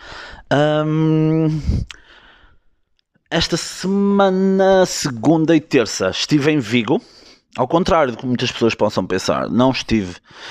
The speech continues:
eh, a usufruir dos serviços de prostituição que essa cidade tão, tão bem,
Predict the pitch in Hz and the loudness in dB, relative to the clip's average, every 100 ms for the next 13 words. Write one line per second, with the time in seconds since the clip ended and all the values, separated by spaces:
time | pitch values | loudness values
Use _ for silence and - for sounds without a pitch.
0 | - - 101 107 110 107 104 107 98 107 | -18 -8 -2 0 2 2 2 0 0 -2
1 | - 101 104 104 113 - 98 98 107 - | -2 2 2 2 0 -2 -2 -2 -4 -6
2 | 92 147 131 - - 101 101 92 101 98 | -2 0 0 -2 -8 -6 -6 -2 0 -2
3 | 95 - 85 95 92 - 92 95 87 78 | -4 -6 -6 -4 -6 -4 -2 -2 -2 -4
4 | 85 - 120 110 104 98 95 _ _ - | -10 -4 -2 0 -2 -4 -8 _ _ -20
5 | _ _ - 117 104 113 110 104 | _ _ -4 -2 -2 -4 -4 -8